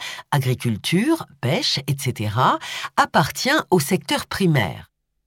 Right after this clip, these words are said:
Si son activité consiste à transformer les matières premières,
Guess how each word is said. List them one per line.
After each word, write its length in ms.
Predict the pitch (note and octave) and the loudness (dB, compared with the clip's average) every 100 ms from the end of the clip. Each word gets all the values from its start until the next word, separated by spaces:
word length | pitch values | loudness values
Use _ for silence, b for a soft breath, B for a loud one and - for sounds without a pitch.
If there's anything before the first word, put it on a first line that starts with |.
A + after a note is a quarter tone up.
| _ - | _ -6
Si 160 | - | -2
son 200 | C#3 C3 | 2 2
activité 580 | B2+ - C#3+ D3+ C#3+ D4 | 2 0 0 0 0 -2
consiste 640 | - D3+ - B3 - - - | 0 -2 -2 -4 -4 -6 0
à 100 | C#3+ | 0
transformer 680 | C#3 G#3 G3+ - D3 E3+ F3 | 0 -2 -2 0 2 4 4
les 120 | B2+ | 2
matières 320 | B2 - B2 | 0 -2 -4
premières, 640 | - B2+ C3 C#3 A3 D4 | -2 -2 2 4 4 4